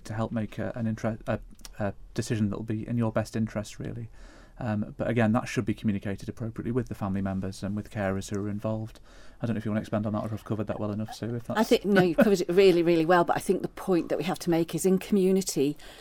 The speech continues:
Speaker 2: the only person who can actually sign the D N A C P R is your G P.
Speaker 1: Yeah.
Speaker 2: So although I do have lots of conversations with people, I then go back to the G P and ask them to sign the form. Um,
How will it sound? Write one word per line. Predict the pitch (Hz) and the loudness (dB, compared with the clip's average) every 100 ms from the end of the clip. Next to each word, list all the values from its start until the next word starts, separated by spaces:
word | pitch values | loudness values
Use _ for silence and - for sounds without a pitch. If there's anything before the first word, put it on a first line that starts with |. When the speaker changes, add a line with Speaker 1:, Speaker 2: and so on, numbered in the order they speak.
| - | -8
Speaker 2:
the | - - | -2 4
only | 196 185 | 6 6
person | 196 165 160 175 | 4 4 2 2
who | 160 | 2
can | 160 | 2
actually | - 175 - 180 160 | 0 0 -4 -2 0
sign | - - 170 170 165 165 | -2 2 4 4 4 4
the | 160 | 4
D | 165 | 4
N | 147 147 | 4 4
A | 151 | 2
C | 147 151 | 2 -4
P | - 156 | -2 0
R | 135 147 127 - - - | 2 2 0 -10 -20 -2
is | 175 151 - | 4 4 2
your | 147 | -2
G | 139 143 143 | 0 -2 -2
P. | - 143 143 - | 0 2 2 -2
Speaker 1:
Yeah. | - - - | -14 -18 -16
Speaker 2:
So | - 190 170 | 2 6 6
although | - 175 185 180 175 165 - - - | 6 4 6 8 8 4 0 -20 -18
I | - 160 | -8 -2
do | 175 170 160 | 0 4 2
have | 151 | 2
lots | 165 - - | 4 2 2
of | 156 | -4
conversations | 147 143 156 147 151 139 | -2 -2 -4 -2 -2 -2
with | 151 - | -4 -6
people, | 143 - 147 - - - - | -8 -4 -4 -4 -12 -12 -2
I | 160 | 0
then | 160 160 160 | 4 4 4
go | 160 | 4
back | 147 151 - | 4 2 0
to | - | -10
the | |
G | 151 151 143 | -4 -4 -2
P | 151 135 - | -2 -2 -2
and | 139 127 | -2 -2
ask | 127 - | -4 -8
them | 147 135 | -4 -4
to | - | -4
sign | - 147 143 | -6 -4 -2
the | 131 | -4
form. | - 147 131 143 - - - - | -4 0 0 0 -6 -16 -16 -6
Um, | 160 156 147 151 | 2 4 4 2